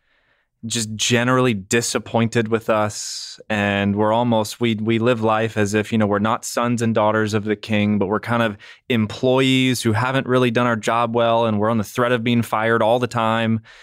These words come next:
And yet we open the Gospels and we see a friend in Jesus who's not just a friend, but our brother, who's not just a friend and brother, but he's the King. And, uh, Joseph Scriven,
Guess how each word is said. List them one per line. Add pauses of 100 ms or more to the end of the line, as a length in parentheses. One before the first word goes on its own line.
(280)
And
yet
we
open
the
Gospels
and
we
see (520)
a
friend
in
Jesus (420)
who's
not
just
a
friend,
but
our
brother,
who's
not
just
a
friend
and
brother,
but
he's
the
King. (800)
And, (520)
uh,
Joseph
Scriven,